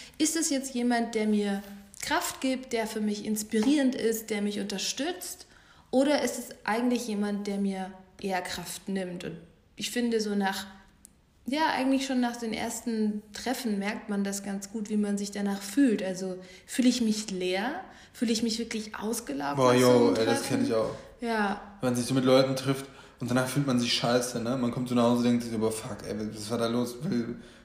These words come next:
Speaker 2: irgendwie geht er in den Kühlschrank, macht sich ein Glas Wein voll oder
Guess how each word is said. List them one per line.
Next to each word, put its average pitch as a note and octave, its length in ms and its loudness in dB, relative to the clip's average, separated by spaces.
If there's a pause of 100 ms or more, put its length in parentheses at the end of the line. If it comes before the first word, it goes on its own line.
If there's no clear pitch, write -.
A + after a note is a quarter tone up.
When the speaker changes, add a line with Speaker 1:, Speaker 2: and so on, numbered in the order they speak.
(140)
Speaker 2:
irgendwie B2+ 240 2
geht C3 100 4
er B2+ 60 2
in A#2+ 60 0
den - 80 -6
Kühlschrank, B2+ 340 2
macht A#2+ 140 0
sich A#2+ 140 -4
ein B2 140 2
Glas A#2 300 2
Wein A#2+ 220 -2
voll B2 240 -2
oder A#2 360 0